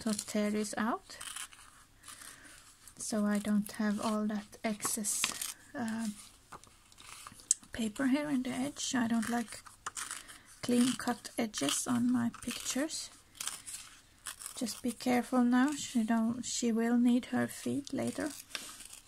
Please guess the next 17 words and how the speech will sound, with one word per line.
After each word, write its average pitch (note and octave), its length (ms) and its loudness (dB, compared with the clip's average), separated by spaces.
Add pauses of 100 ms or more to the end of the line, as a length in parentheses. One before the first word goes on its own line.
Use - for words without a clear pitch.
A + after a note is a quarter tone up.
(680)
I A3+ 100 2
think. A3+ 380 0 (4000)
And A3 380 2
you A3 120 -4
can A3+ 200 0
see A#3+ 200 -4
here A3+ 280 -2
is G#3+ 100 -6
still - 380 -8
a A3 80 -8 (420)
cut - 400 -4
edge. G#3 460 -4
I A3 120 -2
don't G#3+ 260 -4
like A#3 220 -8
that, - 200 -10
so - 160 -6